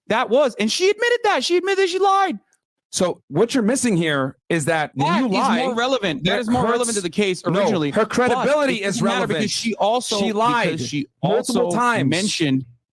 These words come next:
Speaker 1: why she did that. She also mentioned why she did that. Ultimately, it doesn't matter, though, because if she's lying about that, if she's originally defending Tory Lanez, right? If she's originally defending Tory Lanez, okay,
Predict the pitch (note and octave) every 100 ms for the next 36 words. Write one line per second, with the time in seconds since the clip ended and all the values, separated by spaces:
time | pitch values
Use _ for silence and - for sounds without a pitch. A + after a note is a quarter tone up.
0 | _ A#2+ C#3 E3 F#3+ F3 G3 D#3 F3+ C#3+
1 | A2+ E2+ _ _ - D#3 E3 F3+ F#3+ F3
2 | E3+ - B2+ D#3+ F3+ F3+ D#3 E3 C#3+ G2+
3 | - _ _ _ C#3 G3+ A#3 G#3 F3+ F3
4 | E3 _ _ D3 D#3+ E3+ D#3+ E3 G3+ F3
5 | A#2+ - C3+ C3 C3+ - B2+ - D3 A#2+
6 | A#2 C3+ A3 A#3 F#3+ D3 - D#3 E3+ -
7 | - _ _ _ - C3 F3+ D3 F3+ G#3+
8 | G#3 D3 C3+ - F3 G3+ F#3 D3+ E3+ E3
9 | C#3 D3+ A#2 - - - _ B2 A#2 D3+
10 | - C3 C#3+ D3 F#3 C4+ B3+ F3+ F#3 F3
11 | E3+ D#3 C3+ - - _ _ _ _ _
12 | _ B2 A#2+ C#3 E3+